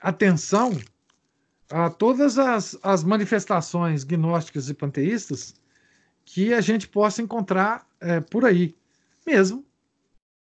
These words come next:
infelizmente, lamentavelmente, tristemente, dentro da nossa, da nossa própria igreja, né? Então, é,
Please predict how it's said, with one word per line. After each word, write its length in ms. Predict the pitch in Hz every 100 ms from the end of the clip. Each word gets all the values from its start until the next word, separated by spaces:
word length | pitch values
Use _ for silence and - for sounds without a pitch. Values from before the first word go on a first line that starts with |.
| _ _ -
infelizmente, 760 | 175 180 165 180 175 190 -
lamentavelmente, 960 | 170 170 175 160 180 214 180 170 196 - _ _ _ _ _ _ _ _ _ _ _ _ _
tristemente, 800 | - 156 160 170 156 175 185 - _ _ _ -
dentro 380 | 139 170 175 190
da 160 | 190
nossa, 540 | 185 180 180 202 202 180
da 160 | 160
nossa 360 | 156 156 - 165
própria 600 | - 135 131 170 190 190
igreja, 560 | 180 143 147 143 104
né? 200 | 101 135 160 _ _ _ _ _ _
Então, 420 | 160 151 170 139 95 _ _ _ _ _
é, 720 | 151 139 135 127 117 107 85